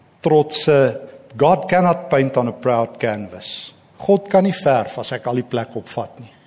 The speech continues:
As ek so vol van myself is, as ek erkenning wil hê, as dit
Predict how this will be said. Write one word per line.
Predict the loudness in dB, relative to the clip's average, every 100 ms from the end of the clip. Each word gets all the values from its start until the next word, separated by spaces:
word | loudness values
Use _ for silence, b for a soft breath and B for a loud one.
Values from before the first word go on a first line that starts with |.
| b b b b
As | -18
ek | -12
so | 0 2 2
vol | 4 4 4
van | 2 0
myself | 0 0 2 4 4 0 -8
is, | -12 -16 -20 _ b b b _
as | -10
ek | -8 -4
erkenning | -4 -4 -2 -2 0 0
wil | 0 2
hê, | 0
as | -2 -8
dit | -14